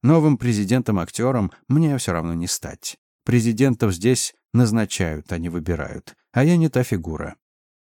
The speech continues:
Но всё же в моей поездке в Лос-Анджелес есть толк. Голливуд — это не только актёры, режиссёры и продюсеры. Это ещё и гримёры и прочий обслуживающий персонал. А мне не помешает научиться изменять свою внешность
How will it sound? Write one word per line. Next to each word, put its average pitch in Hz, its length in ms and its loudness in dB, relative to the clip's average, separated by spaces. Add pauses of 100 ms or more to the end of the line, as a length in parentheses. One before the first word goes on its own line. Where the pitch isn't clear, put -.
(640)
Но 160 140 6
всё 185 180 4
же 175 140 4
в 135 80 2
моей 135 340 4
поездке 120 500 0
в 135 60 2
Лос-Анджелес 104 680 -2
есть 107 400 -2
толк. - 480 -6 (600)
Голливуд — 180 440 6
это 156 160 2
не 151 140 4
только 139 340 2
актёры, 143 500 2
режиссёры 120 600 2
и - 20 2
продюсеры. 98 800 -2 (260)
Это 120 180 2
ещё 135 220 2
и 135 100 4
гримёры 117 600 4
и - 200 0
прочий 156 520 -2
обслуживающий 90 720 -2
персонал. 120 640 -4 (160)
А 113 160 2
мне 120 300 2 (160)
не 139 100 2
помешает 147 540 0
научиться 117 500 0
изменять 101 460 2
свою 92 180 0
внешность 127 720 -2